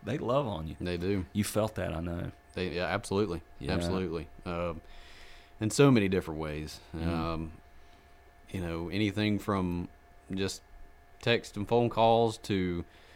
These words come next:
Speaker 2: people bringing dinner to, um, just, I mean, I could go on and on and on. I mean, it's just been such an outpouring of,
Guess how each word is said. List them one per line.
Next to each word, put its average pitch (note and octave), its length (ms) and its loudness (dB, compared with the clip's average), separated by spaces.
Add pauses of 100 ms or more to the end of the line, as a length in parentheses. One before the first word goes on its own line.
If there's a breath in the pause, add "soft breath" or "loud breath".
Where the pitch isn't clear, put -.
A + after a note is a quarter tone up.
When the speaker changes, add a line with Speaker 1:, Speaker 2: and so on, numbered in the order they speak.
(200 loud breath)
Speaker 2:
people A2 240 0
bringing G2+ 380 2
dinner A#2+ 520 6 (200)
to, E2+ 600 -2 (280)
um, E2 540 -4 (1040 loud breath)
just, - 360 -6
I F#2+ 60 -2
mean, F#2+ 200 0
I F2 200 0
could F#2 180 -6
go F#2+ 240 0
on F#2 80 0
and F2+ 120 0
on F#2 140 2
and F#2+ 100 2
on. G2+ 260 2
I - 20 -2
mean, F2 180 0
it's F#2 140 -2
just F#2 200 -6
been F#2+ 180 -2
such - 240 0
an F#2 80 -2
outpouring F#2 640 0
of, D#2+ 260 -6